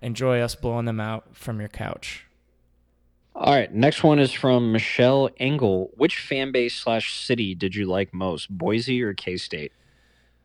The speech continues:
Speaker 1: Okay, so really two completely different cities. Uh, Boise is just like, you know, it's a Pacific Northwest city with, uh, some neat spots and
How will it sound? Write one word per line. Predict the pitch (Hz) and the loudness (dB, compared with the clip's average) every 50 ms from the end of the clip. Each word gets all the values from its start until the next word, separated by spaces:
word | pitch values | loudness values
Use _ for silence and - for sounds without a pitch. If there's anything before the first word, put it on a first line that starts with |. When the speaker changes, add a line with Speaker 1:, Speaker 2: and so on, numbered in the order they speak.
| _ _ _ _ _ _ _ _ _ _ _ _ _ - | _ _ _ _ _ _ _ _ _ _ _ _ _ -2
Speaker 1:
Okay, | 185 175 - 143 127 120 | -2 -2 -2 -4 -6 -6
so | 113 - - - 214 208 202 202 214 208 - _ _ _ _ _ _ _ _ _ _ _ _ _ _ _ _ _ _ _ | -4 -4 -2 2 4 4 4 4 2 -2 -8 _ _ _ _ _ _ _ _ _ _ _ _ _ _ _ _ _ _ _
really | - 175 226 285 269 | 2 4 4 4 2
two | - - - - 226 233 220 196 - - - | 0 -2 -2 0 0 0 0 -2 -4 -8 -10
completely | - 165 147 - - - 175 185 185 185 180 160 | -8 -4 -2 -2 0 0 0 -2 0 -2 -2 -4
different | 120 - 139 135 - 165 123 95 | -4 -4 -6 -6 -6 -8 -8 -6
cities. | - - - 127 131 147 156 156 165 156 - - - - _ | -6 -4 -2 -2 -2 0 -2 -2 -2 -2 -6 -8 -8 -10 _
Uh, | - 123 120 117 113 110 110 | -4 -2 -2 -2 -2 -2 -2
Boise | 104 - - 135 156 185 185 202 | -2 0 2 4 4 2 2 0
is | 185 160 | -2 -2
just | 143 147 135 - - | -2 -4 -4 -4 -2
like, | 139 127 117 113 - _ | -2 -2 -2 -4 -6 _
you | - 139 | -10 -8
know, | 117 101 98 107 | -8 -8 -8 -8
it's | 117 117 - | -10 -8 -8
a | 139 123 107 - _ _ _ _ - | -8 -8 -10 -14 _ _ _ _ 0
Pacific | - 139 - - 156 151 - 170 - | 0 0 2 0 -2 -2 -2 -4 -4
Northwest | 139 143 139 139 131 - - 117 117 131 - - - - _ _ _ _ | -4 -2 -2 -2 -4 -4 -4 -4 -4 -4 -4 -6 -10 -10 _ _ _ _
city | - - - 143 135 135 139 143 139 | -12 -10 -6 -4 -4 -2 -2 -2 -2
with, | 123 120 113 110 90 92 | -2 -2 -2 -4 -4 -4
uh, | 117 113 107 104 98 - - - - _ _ | -4 -4 -4 -6 -8 -10 -18 -20 -20 _ _
some | - - 120 113 | -14 -10 -8 -4
neat | 123 143 143 - | -4 -4 -2 -2
spots | - - - - 135 135 135 135 135 135 135 - - - - | -4 -4 -2 0 0 2 2 2 2 2 0 -2 -4 -6 -6
and | - - 117 113 110 110 110 110 113 107 | -6 -8 -8 -6 -6 -6 -6 -6 -8 -10